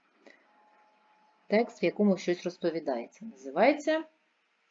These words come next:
звичайно, розповідь. І загадане слово, слово осінь. Відгадайте загадку. В теплий дощик народився, парасолькою накрився. Може б, з лісу пострибав,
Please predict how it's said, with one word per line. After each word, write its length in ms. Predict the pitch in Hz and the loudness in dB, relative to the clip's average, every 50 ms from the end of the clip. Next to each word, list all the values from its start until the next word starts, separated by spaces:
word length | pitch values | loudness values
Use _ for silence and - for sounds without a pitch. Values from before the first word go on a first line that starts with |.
| _ _ _ _ _ _ _ _ _ _ _ _ _ | _ _ _ _ _ _ _ _ _ _ _ _ _
звичайно, 600 | 202 202 214 214 - 330 415 440 403 240 180 160 156 | -2 -2 -2 -2 -2 -4 -4 -2 -2 -4 -2 -2 0
розповідь. 680 | 165 170 160 160 - - 151 143 139 135 135 - - _ _ _ _ _ _ _ _ _ _ _ _ _ _ _ _ _ | 2 2 2 0 -4 -4 -4 -4 -4 -4 -8 -12 -20 _ _ _ _ _ _ _ _ _ _ _ _ _ _ _ _ _
І 240 | - 240 202 165 147 139 - 180 | 2 4 4 4 4 0 -6 -8
загадане 680 | 165 175 208 208 202 190 170 143 147 139 135 139 143 | 0 4 4 4 6 4 4 2 0 -4 -4 -6 -10
слово, 640 | - - - 233 294 330 339 330 339 339 339 339 - - _ _ _ _ | -12 -10 -2 2 4 4 6 6 6 4 4 2 -2 -10 _ _ _ _
слово 680 | _ - - - 160 156 165 185 202 208 214 220 214 214 214 - _ _ _ _ _ _ _ _ _ _ | _ -20 -20 -10 -4 0 2 2 2 4 4 4 2 2 0 -6 _ _ _ _ _ _ _ _ _ _
осінь. 600 | 185 165 151 143 - - - 131 - 127 123 120 - _ _ _ _ _ _ _ _ _ _ _ _ _ _ _ _ _ _ _ _ _ _ _ _ _ _ _ _ _ _ _ _ _ _ _ _ _ _ _ _ _ _ _ _ _ _ _ _ _ _ | 0 0 0 -2 -4 -10 -12 -10 -10 -10 -10 -12 -16 _ _ _ _ _ _ _ _ _ _ _ _ _ _ _ _ _ _ _ _ _ _ _ _ _ _ _ _ _ _ _ _ _ _ _ _ _ _ _ _ _ _ _ _ _ _ _ _ _ _
Відгадайте 540 | 180 175 247 247 302 349 - 466 381 - 180 | -6 -6 -2 2 2 4 4 4 4 4 2
загадку. 560 | 156 170 160 151 156 139 - - - - 262 - _ _ _ _ _ | 0 0 0 0 -2 -4 -4 -8 -12 -12 -12 -12 _ _ _ _ _
В 100 | _ - | _ -2
теплий 480 | _ 330 415 415 - 220 185 165 147 | _ 0 0 2 4 2 2 2 2
дощик 420 | 139 180 262 403 403 - - 254 - | 4 6 6 6 6 4 -2 -2 0
народився, 800 | 247 262 262 254 254 247 220 233 240 233 208 - - 208 196 196 - | 0 2 4 4 2 2 2 2 0 0 -2 -4 -4 -4 -4 -2 -2
парасолькою 840 | 330 370 294 196 - - - 147 156 170 175 175 - 165 165 165 | 0 2 2 0 -2 -4 -4 -2 0 0 0 -2 -2 -2 -2 -2
накрився. 720 | 165 165 - - 170 160 156 156 - - - - 131 - - | -6 -8 -8 -6 -4 -4 -4 -6 -8 -12 -10 -10 -10 -10 -12
Може 460 | - 151 165 196 247 285 269 247 226 | -10 -2 0 2 2 2 2 2 0
б, 80 | 196 175 | 0 -2
з 120 | 160 - | -2 -2
лісу 420 | 175 175 214 269 302 - - 185 | 0 0 2 0 -2 -2 -4 -6
пострибав, 720 | 175 - 175 170 - _ - 147 143 139 170 233 302 381 | -2 -2 -4 -4 -4 _ -6 -6 -4 0 0 2 2 2